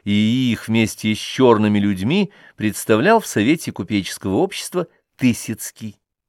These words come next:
Капиталисты средней руки и постоянные городские обыватели, домовладельцы —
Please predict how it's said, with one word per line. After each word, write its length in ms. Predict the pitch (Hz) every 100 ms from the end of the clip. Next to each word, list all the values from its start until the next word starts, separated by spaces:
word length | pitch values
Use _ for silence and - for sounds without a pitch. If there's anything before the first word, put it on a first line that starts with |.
| _ _ _ _ _ _ _ - - - _ _
Капиталисты 840 | 151 151 160 202 247 240 - 117 104
средней 600 | - 175 220 123 101 95
руки 600 | 92 90 - 151 190 175
и 80 | 117
постоянные 760 | 95 107 - 110 180 190 113 98
городские 600 | 98 98 - - 95 92
обыватели, 760 | 82 90 90 175 - 175 165 - _ -
домовладельцы — 1080 | 98 95 87 90 78 98 160 185 - 165